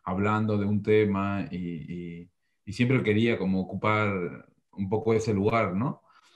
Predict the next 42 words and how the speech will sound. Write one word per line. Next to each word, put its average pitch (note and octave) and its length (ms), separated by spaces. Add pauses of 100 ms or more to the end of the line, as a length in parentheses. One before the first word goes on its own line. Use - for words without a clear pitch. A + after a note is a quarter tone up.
(300)
Eh, F#2+ 400
y - 20
me G2+ 120
gustaba G2 300
mucho A2+ 340
porque F#2+ 180
se G#2+ 100
discutía G2 520
mucho G#2 260
sobre F#2+ 220
teología G2 680 (140)
en, D#2+ 380
en, E2 460
en, E2+ 220
en F2 100
la F2+ 80
iglesia, F#2 460
¿no? C3 260 (560)
Eh, F#2 960
y G#2+ 60
al A2+ 60
mismo C#3+ 180
tiempo D3+ 220
me B2+ 100
gustaba A2 300
la G#2+ 80
historia, G#2 640 (300)
por G#2+ 160
las G#2+ 160
historias A#2+ 420
bíblicas C3+ 800
y G#2+ 60
por F#2+ 180
la F#2+ 120
historia G#2 400
en F#2+ 80
general F#2+ 460
de, F2+ 160
de F2+ 140
mi F#2 120
ciudad, G2 420
¿no? C3+ 300